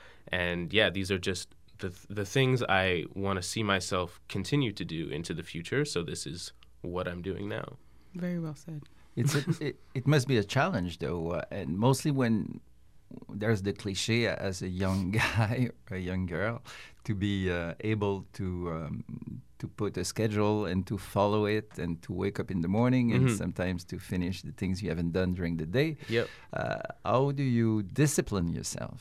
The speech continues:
Speaker 1: Uh, I'm not gonna preach that I'm perfect because I am
Speaker 3: <laughs>
Speaker 1: far from that. Uh, there are days when I get nothing done, <laughs> and th-, that pains me. But it's,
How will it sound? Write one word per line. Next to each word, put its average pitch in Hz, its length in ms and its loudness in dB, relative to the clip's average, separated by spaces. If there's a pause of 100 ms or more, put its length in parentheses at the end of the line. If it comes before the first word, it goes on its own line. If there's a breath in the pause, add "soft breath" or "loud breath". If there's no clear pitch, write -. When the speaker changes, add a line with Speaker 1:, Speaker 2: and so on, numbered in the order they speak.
Speaker 1:
Uh, 90 320 2
I'm 110 120 2
not 110 260 4
gonna 101 180 2
preach - 560 -4
that 95 100 -2
I'm 85 160 0
perfect - 540 -6
because 95 400 4
I 82 240 2
am 73 120 -8
Speaker 3:
<laughs> - 180 -12
Speaker 1:
far 98 200 6
from 82 220 -4
that. 78 260 -4
Uh, 80 480 2 (100)
there 90 160 4
are 90 60 0
days 90 400 2
when 85 180 -2
I 78 120 -2
get 71 220 -4
nothing 80 300 -6
done, 69 280 -10
<laughs> - 40 -16 (340)
and 101 380 8
th-, 107 260 6
that 95 260 4
pains 95 320 2
me. 78 200 -6 (420 loud breath)
But 92 440 8 (320 loud breath)
it's, - 360 0